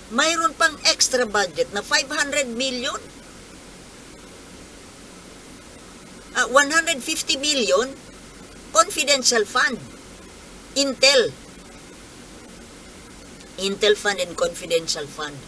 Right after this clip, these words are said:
para sa Department of Education for Sara Duterte.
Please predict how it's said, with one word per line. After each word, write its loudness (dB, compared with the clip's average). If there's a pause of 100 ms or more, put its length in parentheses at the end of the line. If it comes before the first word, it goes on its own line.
(280)
para 6
sa 2 (800)
Department 2
of 6
Education -4 (560)
for 4
Sara 6
Duterte. -4